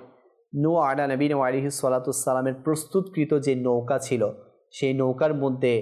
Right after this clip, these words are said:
যে সকল মুসলমানরা উঠেছিল, সেই সকল মুসলমানরা ব্যতীত সবাই হালাক হয়ে গিয়েছিল,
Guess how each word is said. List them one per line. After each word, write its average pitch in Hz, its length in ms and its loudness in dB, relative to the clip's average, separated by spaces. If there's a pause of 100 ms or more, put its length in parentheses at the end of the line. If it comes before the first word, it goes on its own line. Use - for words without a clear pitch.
(320)
যে 156 100 2
সকল 165 320 0
মুসলমানরা 135 800 0
উঠেছিল, 127 540 0 (380)
সেই 139 200 -2
সকল 135 280 -2
মুসলমানরা 127 840 0
ব্যতীত 131 480 0 (340)
সবাই 196 540 2
হালাক 165 400 0
হয়ে 127 280 0
গিয়েছিল, 110 440 -6